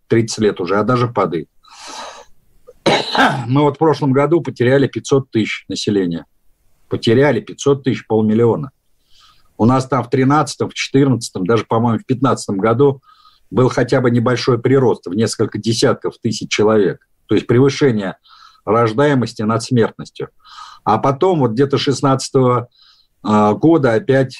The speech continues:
пошла убыль населения. Но там она исчислялась <coughs> десятками тысяч. Вот, по-моему, в позапрошлом году впервые перевалило там где-то за сто тридцать, там, сто пятьдесят тысяч.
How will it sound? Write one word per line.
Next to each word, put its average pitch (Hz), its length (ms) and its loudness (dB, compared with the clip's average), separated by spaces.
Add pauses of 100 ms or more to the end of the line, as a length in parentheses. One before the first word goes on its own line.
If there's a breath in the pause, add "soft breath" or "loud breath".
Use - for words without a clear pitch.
(120)
пошла 131 380 0
убыль 110 340 0
населения. 101 520 -2
Но 107 120 -2
там 151 260 0
она 127 500 0
исчислялась 123 840 -2 (960 loud breath)
<coughs> 180 680 0
десятками 127 600 0
тысяч. 110 480 -4
Вот, 107 140 -2
по-моему, 127 420 0
в - 40 -18
позапрошлом 131 680 0
году 120 320 0
впервые 123 440 2
перевалило 110 600 2
там 95 220 -6
где-то 98 260 0
за 98 140 2
сто - 200 -2
тридцать, 113 440 -2
там, 85 180 -6
сто - 180 -2
пятьдесят - 520 0
тысяч. - 440 -10